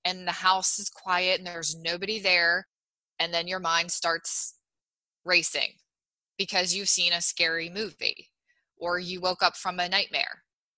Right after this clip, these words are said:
Even just as simple as those things that happen, besides the fact that, you know, you can create your own anxiety simply from getting stressed out and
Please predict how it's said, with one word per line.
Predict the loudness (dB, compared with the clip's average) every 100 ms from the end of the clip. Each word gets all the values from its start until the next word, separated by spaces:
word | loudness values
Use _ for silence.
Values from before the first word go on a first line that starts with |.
| _ _ _ _
Even | 4 6 4 2 2
just | 4 4 4 0 0
as | 2
simple | 4 2 -2 -4 -2
as | -2 -2
those | 0 2 2 0
things | -2 -2 -4
that | -6
happen, | -4 -4 -4 -4 -6 -6 -2
besides | 2 6 4 2
the | -4
fact | 2 4 4 0
that, | -8 -10 _ _ _
you | -6 -2
know, |
you | -2 -4 -8
can | -10 -10
create | -2 4 4 4
your | -2 -6 -4
own | -4 -4
anxiety | -4 -2 2 2 2 0
simply | -2 -4 -8 -8
from | -8 -10 -12 -2
getting | 0 2
stressed | 2 2 2 2 2
out | 4 2
and | -2